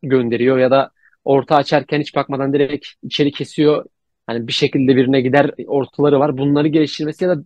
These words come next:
kararını değiştirmesi gerekiyor. Çünkü bunlar hücumda hep ona eksi yazıyor. Çok enerjik geliyor.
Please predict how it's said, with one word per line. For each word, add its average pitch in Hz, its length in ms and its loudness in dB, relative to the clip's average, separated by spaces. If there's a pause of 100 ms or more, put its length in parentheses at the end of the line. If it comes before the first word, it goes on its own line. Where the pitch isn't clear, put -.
(500)
kararını 151 500 0
değiştirmesi 139 560 -4
gerekiyor. 120 300 -4
Çünkü - 300 -8 (380)
bunlar 143 340 4 (300)
hücumda 156 380 6
hep 196 240 2
ona 156 160 6
eksi 147 280 2
yazıyor. 127 260 -2 (200)
Çok 160 320 -2
enerjik 156 420 0
geliyor. 208 360 2